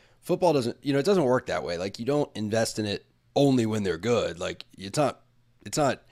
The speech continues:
"Show me you can win and then I'll pay you." It's like, "Hey, we're gonna keep investing money, hoping that we get better, because if this sport doesn't improve"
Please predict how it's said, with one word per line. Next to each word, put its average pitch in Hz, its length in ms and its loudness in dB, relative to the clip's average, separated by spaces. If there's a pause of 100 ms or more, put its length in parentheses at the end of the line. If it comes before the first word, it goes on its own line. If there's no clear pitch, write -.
(180)
"Show 147 200 2
me 135 120 4
you 120 100 2
can 110 160 -6
win 110 220 0
and 98 100 -6
then 101 80 -4
I'll 92 120 -8
pay 117 220 -6
you." 92 200 -4
It's 87 140 -8
like, 92 120 -6
"Hey, 110 160 -4
we're 98 180 -2
gonna 180 140 2
keep 131 220 2
investing 104 440 -4
money, 98 420 -4 (280)
hoping 120 380 -2
that 107 160 -4
we 101 120 -8
get 87 220 -8
better, 98 320 -2
because 85 300 -10
if - 140 -14
this 151 160 -4
sport 123 240 -2
doesn't 95 220 -6
improve" 95 600 -6